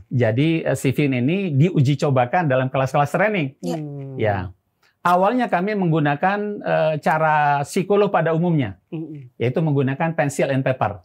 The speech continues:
Speaker 3: Oke.
Speaker 1: Tes berdasarkan
Speaker 3: Iya.
Speaker 1: kuesioner. Sudah lebih dari seratus versi kami ubah kotak-katik, mau bikin tim sehebat apapun, biasnya tinggi.
Speaker 3: Hmm.
Speaker 1: Ya.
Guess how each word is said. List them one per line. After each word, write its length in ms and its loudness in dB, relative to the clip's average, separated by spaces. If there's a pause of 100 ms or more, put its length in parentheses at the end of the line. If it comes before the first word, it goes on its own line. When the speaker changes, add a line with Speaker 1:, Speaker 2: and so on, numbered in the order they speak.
Speaker 3:
Oke. 680 -12
Speaker 1:
Tes 280 -2
berdasarkan 420 0
Speaker 3:
Iya. 60 -4
Speaker 1:
kuesioner. 460 -2 (540)
Sudah 360 4
lebih 320 2
dari 180 2
seratus 560 0
versi 640 0
kami 300 -2
ubah 280 2
kotak-katik, 800 -2 (200)
mau 160 0
bikin 400 2
tim 200 0
sehebat 420 2
apapun, 680 0 (240)
biasnya 480 2
tinggi. 400 -2 (160)
Speaker 3:
Hmm. 800 -12
Speaker 1:
Ya. 400 -4